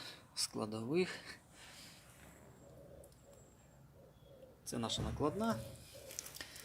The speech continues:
І дивимося рослинки. Чорниця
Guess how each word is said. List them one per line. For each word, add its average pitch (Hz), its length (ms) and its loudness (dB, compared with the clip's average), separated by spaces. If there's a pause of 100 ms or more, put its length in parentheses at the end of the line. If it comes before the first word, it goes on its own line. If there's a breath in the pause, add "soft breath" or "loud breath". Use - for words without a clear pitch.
(260 loud breath)
І 233 120 8
дивимося 147 480 8 (120)
рослинки. 110 580 2 (840 loud breath)
Чорниця 131 680 4